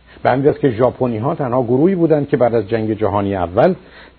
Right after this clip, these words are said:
به این نتیجه رسیدن که به دلیل ویژگی فرهنگشون توانایی ندارن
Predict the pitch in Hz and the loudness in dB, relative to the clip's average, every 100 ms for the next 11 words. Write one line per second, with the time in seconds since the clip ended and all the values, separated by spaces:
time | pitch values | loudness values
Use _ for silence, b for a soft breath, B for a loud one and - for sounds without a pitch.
0 | _ _ - 139 214 208 104 101 101 95 | _ _ 4 6 6 4 2 -2 -4 -6
1 | - 90 - 110 117 117 131 180 139 117 | -4 -6 -2 2 4 4 6 4 4 0
2 | 110 104 117 - 117 104 147 196 185 175 | -2 0 0 2 2 2 0 -2 -2 -4
3 | 175 135 120 120 131 170 175 113 85 | -2 0 0 -2 -2 -2 0 0 -2